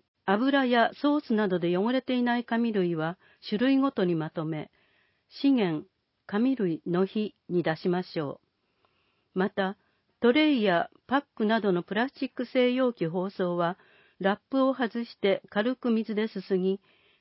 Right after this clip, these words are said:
重ねて袋に入れて、プラスチック製容器包装の日に出しましょ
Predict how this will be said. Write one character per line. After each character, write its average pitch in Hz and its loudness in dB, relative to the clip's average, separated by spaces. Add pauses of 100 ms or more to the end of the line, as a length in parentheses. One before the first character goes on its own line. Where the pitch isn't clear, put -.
(100)
重 247 0
ね 254 2
て 254 -2
袋 240 -2
に 196 0
入 165 -2
れ 165 -6
て、 156 -4 (480)
プ 220 2
ラ 269 4
ス - -20
チ 269 -4
ッ - -10
ク 254 -6
製 233 0
容 254 0
器 185 -2
包 214 -2
装 214 -4
の 208 -2
日 196 -8 (160)
に 170 -4
出 160 -4
し - -4
ま 175 -2
し - -6
ょ 147 -6